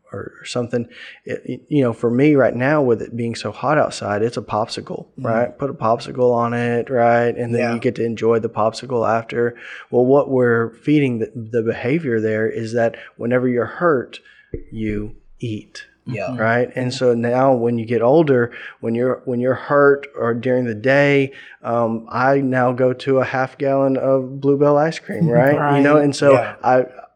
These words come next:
Speaker 1: you know, it carries over into our adult life. And so there could be so many things that have happened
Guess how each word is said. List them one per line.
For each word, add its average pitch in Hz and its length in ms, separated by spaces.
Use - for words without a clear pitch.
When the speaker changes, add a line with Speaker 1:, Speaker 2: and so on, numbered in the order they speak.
Speaker 1:
you 143 160
know, 139 120
it 123 200
carries 147 400
over 143 320
into 117 200
our 101 160
adult 117 380
life. 110 320
And 117 120
so 131 140
there 131 140
could 131 160
be 127 100
so 170 260
many 165 200
things 147 500
that 120 260
have 117 240
happened 127 520